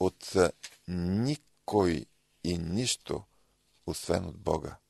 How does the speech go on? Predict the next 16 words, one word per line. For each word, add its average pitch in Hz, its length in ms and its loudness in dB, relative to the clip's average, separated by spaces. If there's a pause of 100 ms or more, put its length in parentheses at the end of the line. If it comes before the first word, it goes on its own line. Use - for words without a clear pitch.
(380)
от - 140 -12
нашия 80 260 -2
Спасител - 460 -12
Исус - 280 -16
Христос. - 520 -18 (960)
В - 80 -6
Йоан 123 180 -4 (140)
петнайсета 92 500 0
глава, 80 180 -2
пети - 260 -4
стих, - 300 -8 (800)
Исус - 400 -8 (280)
ясно 101 380 -4
заявява 76 460 -4
това: - 280 -14 (1080)
„Защото 85 640 2